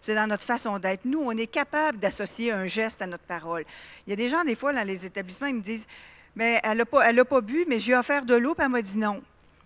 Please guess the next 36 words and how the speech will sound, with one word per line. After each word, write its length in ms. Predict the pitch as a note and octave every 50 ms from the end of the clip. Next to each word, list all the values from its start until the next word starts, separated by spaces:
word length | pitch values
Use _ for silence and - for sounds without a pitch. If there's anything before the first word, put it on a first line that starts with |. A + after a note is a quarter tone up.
| _ _ - -
Mais 160 | F#3+ G3+ G3
si 180 | F#3+ - - E4+
vous 200 | C#4+ C#4+ C4 E4
êtes 100 | D#4+ C4
dans 220 | C#4 C4 A3+ A#3
un 120 | A#3 A3+ A3+
autre 160 | A3 G#3+ -
pays, 240 | - A#3+ B3+ D4 F4+
puis 80 | - -
qu'on 140 | B3 A3+
vous 200 | G#3+ G3+ G#3+ F#3+
offre 160 | B3 A#3+ - -
quelque 180 | A3+ G#3+ -
chose, 300 | - C4 C#4+ E4 F4 -
puis 100 | - A#3
vous 140 | G3+ G3 G#3
comprenez 420 | - G#3+ F#3+ - G3 G3 F#3+ G3
pas, 160 | F#3+ - E4 E4+
ça 140 | - D#4+
se 80 | - -
peut 100 | D4+ D4
que 80 | A3+ G#3+
vous 80 | A3
disiez 380 | F#3 F3 F#3 F#3 F#3+ G#3+ G#3+ G3+
non 240 | G#3 G#3+ A3+ A#3 A3+ - - - - - - _ _ _ _ _ _ _ _
par, 280 | - G#3+ G3+ - F#3 G3
euh, 380 | G3+ G3 F#3 F#3 F#3 F3+ F3 E3
par 200 | - G#3+ - -
prudence. 760 | - A3+ A#3 A3+ G#3 G#3 G3+ G#3 G3+ F#3 E3 - - - _ - - - - - - -
Mais 100 | F#3+ F#3+
si 160 | - - G4
vous 140 | E4+ D#4+ D4+
montrez 320 | C#4 C#4 C4 - - B3+
le 60 | A#3 G3+
verre 240 | A3 G#3 G3+ G3 G3
d'eau, « 280 | A#3 C4+ E4 G#4+ A4